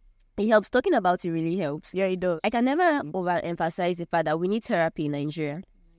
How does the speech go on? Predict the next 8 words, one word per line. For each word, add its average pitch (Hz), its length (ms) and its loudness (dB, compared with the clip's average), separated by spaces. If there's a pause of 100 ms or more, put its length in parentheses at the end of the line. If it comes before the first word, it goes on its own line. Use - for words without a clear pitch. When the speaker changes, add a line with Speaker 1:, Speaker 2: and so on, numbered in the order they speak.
(400)
Speaker 2:
The 180 80 -12
traumatic 196 500 -2
Speaker 1:
If - 60 -6
Speaker 2:
experience. - 580 -8
Speaker 1:
you 240 180 0
get, 175 520 0
Speaker 2:
Trauma- 208 300 -6
Speaker 1:
but 294 320 4